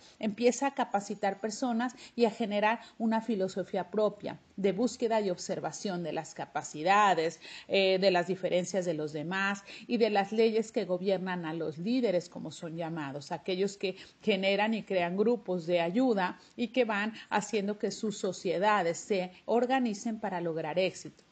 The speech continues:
Eh, habla él de todas las cualidades que tiene que tener un líder para le-, poder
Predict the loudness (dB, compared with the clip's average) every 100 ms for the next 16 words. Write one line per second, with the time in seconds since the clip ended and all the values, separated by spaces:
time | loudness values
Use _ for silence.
0 | _ -20 -20 -2 4 6 6 4 -2 _
1 | _ -20 _ _ 6 6 8 6 6 2
2 | 2 4 4 2 0 -8 0 2 4 2
3 | 2 2 2 0 0 -2 -2 -2 -2 -2
4 | -2 -2 0 0 0 0 -2 -2 -4 -4
5 | -4 -2 2 2 0